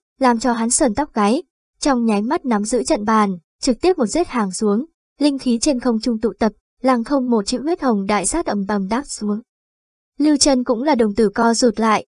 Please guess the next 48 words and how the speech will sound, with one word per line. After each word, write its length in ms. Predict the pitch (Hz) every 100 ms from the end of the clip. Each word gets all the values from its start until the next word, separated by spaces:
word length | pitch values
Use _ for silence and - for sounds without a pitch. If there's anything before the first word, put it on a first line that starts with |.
| _
hắn 200 | - 240
không 220 | 320 254
nghĩ 200 | 247 247
tới 220 | - 208
Từ 140 | 247 247
Dương 320 | - 240 220
còn 200 | 226 202
có 120 | 202
hậu 200 | 233 233
thủ, 340 | - 254 202 165 _ _ -
nhìn 240 | 240 202
thấy 200 | 214 220
mãnh 280 | 269 247 294
bảo 140 | 277
mệnh 200 | 196 202
kiếm 240 | - 208 220
kia, 300 | 269 247 220 _ _ _
trong 240 | - 226
mắt 140 | 254 294
nhất 180 | 339 359
thời 160 | 233
lóe 200 | 196 196
ra 140 | 240 262
tham 220 | 254 233
lam, 280 | 240 226 220 - _ -
sẽ 240 | - 226
giết 160 | - 214
hắn. 360 | - 220 233 330 _ _ _ _ _ _ _ _ _ _ _ _ _ _
Thanh 260 | 254 233 247
Minh 200 | 254 240
Ấn, 280 | 214 214 247 _ _ -
hắn 180 | 240
hét 220 | 240 359 247
lớn 260 | 220 208
một 140 | 302 220
tiếng, 300 | 226 214 294 - _ _ -
theo 140 | 277
đệ 160 | 247 202
nhất 220 | 262 339
sát 280 | - 349 269
mà 180 | 220
giáng 240 | 190 196 208
xuống, 340 | 233 208 247 - _ _
mây 180 | 247 247
trên 220 | 262 247
không 220 | 262 254
trung 220 | 233 247 220
chợt 160 | 220